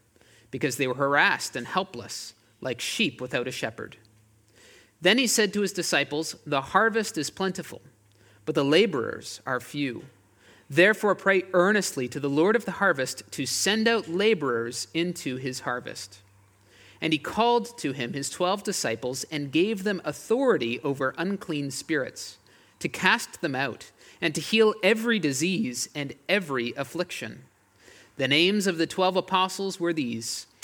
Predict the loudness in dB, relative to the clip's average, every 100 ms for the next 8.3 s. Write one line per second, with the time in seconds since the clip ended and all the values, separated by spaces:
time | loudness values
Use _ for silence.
0 | -18 _ 4 6 6 2 -10 -14 _ 0
1 | 2 4 0 -4 2 2 2 -2 -4 -4
2 | -8 -4 -6 -8 _ _ _ 2 2 2
3 | 2 4 4 2 0 0 -2 -2 -2 0
4 | -4 -6 _ -20 _ -20 _ 0 4 4
5 | 4 2 0 0 0 0 2 2 2 -2
6 | -4 -4 -6 -4 -2 0 0 -2 -4 -2
7 | -2 0 -4 -6 -20 -20 _ _ -16 2
8 | 4 4 0